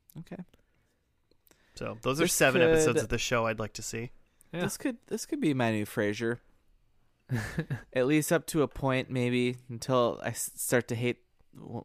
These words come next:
Speaker 2: the kids and how they're trying to work them in as plot devices more. Maybe that was a bigger, a, a big difference too. You know, now that the kids are older, the writers are trying to use them more and maybe try to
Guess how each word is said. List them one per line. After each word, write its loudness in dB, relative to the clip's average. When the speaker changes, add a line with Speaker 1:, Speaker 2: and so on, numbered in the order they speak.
Speaker 2:
the -6
kids -2
and -6
how -2
they're -4
trying -6
to -4
work -6
them -4
in -4
as -8
plot 2
devices -4
more. -2
Maybe 2
that 6
was -2
a 0
bigger, 4
a, -2
a -8
big -2
difference -4
too. -2
You -4
know, -4
now -2
that -2
the -6
kids -6
are -2
older, 4
the -2
writers 2
are -4
trying -6
to -6
use -2
them 0
more 4
and 2
maybe -2
try 0
to 0